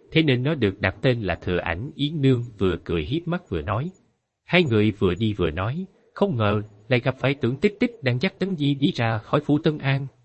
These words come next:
Trình Mục Du đi theo sau. "Diễn Đường." Tấn Nhi vừa dụi mắt vừa nói, "Ta phải dậy sớm tới thư viện học, còn tỷ sao lại ra ngoài sớm thế?" "Sợi tơ của tiệm thiêu sắp hết nên ta và Hữu Nhĩ đi chợ mua một ít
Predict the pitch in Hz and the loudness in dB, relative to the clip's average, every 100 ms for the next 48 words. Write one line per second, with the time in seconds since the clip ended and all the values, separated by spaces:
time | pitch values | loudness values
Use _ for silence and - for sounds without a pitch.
0 | - 107 104 101 - 143 139 135 135 123 | 0 0 2 -2 2 2 4 2 2 -2
1 | 113 120 120 117 _ _ 113 107 147 110 | 0 0 -2 -4 _ _ 0 0 2 0
2 | 98 95 - - - 175 180 127 110 95 | 0 -2 -14 -20 -4 -2 2 0 0 -2
3 | 85 90 85 147 160 - 80 85 101 160 | 0 -2 -2 -4 -4 -4 -4 -2 -4 -4
4 | 190 _ _ _ - 117 127 120 90 92 | -10 _ _ _ -4 -2 -2 2 0 2
5 | - 135 175 165 160 127 110 87 87 95 | 0 0 0 0 2 2 2 -2 0 -4
6 | - - - 98 107 92 117 123 110 85 | -4 -16 -4 -4 -2 -2 -2 -2 -2 -2
7 | 98 120 104 82 73 - 135 123 127 180 | -2 -4 -2 -4 -4 -4 -4 -2 -2 -2
8 | 214 _ _ - - 104 107 - 147 143 | -8 _ _ -8 -2 2 0 0 0 2
9 | - 131 101 117 123 117 - 170 160 196 | 0 0 0 0 0 0 0 0 0 0
10 | - 120 117 127 135 - 90 95 - 113 | 0 -2 -2 -4 -4 -2 -2 -2 -2 0
11 | 151 90 90 139 117 80 76 123 139 107 | 2 0 0 0 0 0 -2 0 0 0
12 | - 180 | 0 -2